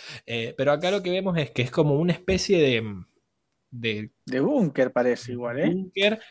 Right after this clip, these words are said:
Speaker 1: sí, pero ¿por qué tiene esas ramas a los costados, esos palos?
Speaker 2: Yo, yo creo capaz que ha sido construido como, capaz que con pedazos de barco o algo así.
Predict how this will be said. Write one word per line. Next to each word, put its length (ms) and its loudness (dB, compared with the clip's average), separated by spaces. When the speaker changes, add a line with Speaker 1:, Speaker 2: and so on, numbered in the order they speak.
Speaker 1:
sí, 460 2
pero 200 6
¿por 160 4
qué 120 4
tiene 200 0
esas 260 0
ramas 420 0
a 60 -4
los 120 -10
costados, 600 -4
esos 340 -4
palos? 520 2
Speaker 2:
Yo, 320 8
yo 300 6
creo 400 6
capaz 400 6
que 160 6
ha 100 6
sido 300 2
construido 720 0
como, 480 -2
capaz 260 2
que 100 2
con 180 0
pedazos 500 4
de 100 0
barco 420 2
o 120 2
algo 160 2
así. 380 -4